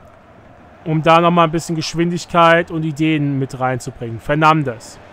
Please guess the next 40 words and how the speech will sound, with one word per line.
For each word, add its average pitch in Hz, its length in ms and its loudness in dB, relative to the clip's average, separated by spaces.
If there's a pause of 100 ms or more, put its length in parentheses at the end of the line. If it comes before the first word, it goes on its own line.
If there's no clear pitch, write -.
(760)
Rosinski. 143 600 -2 (3750)
Zurück 135 420 -2
auf 139 140 -4
Niakate. 147 800 -4
Jetzt 156 160 -4
heißt 156 140 -2
es - 40 -8
natürlich 165 320 -4
aufpassen. 160 500 0 (340)
Was 180 220 6
will 202 80 6
man 196 180 6
tun? 214 340 2
Will 190 100 6
man 196 140 4
auf 185 100 4
das 185 180 0
Tor 202 280 6
gehen 214 180 0
oder 202 220 2
will 196 100 2
man 202 140 -2
sich 190 100 -12
ins 180 120 -8
Elfmeterschießen 185 640 -2
retten? 151 220 -4
Die 165 80 0
Mainzer 190 300 0
kommen 254 280 2
auf 208 120 -2
jeden 156 180 0
Fall. 151 140 -4
Öztunali. 196 760 2 (840)
Wieder 175 200 6
auf 196 140 6
Latza. 220 400 6
Latza 240 340 6
mit 233 140 6
der 233 100 6
Flanke. 254 380 6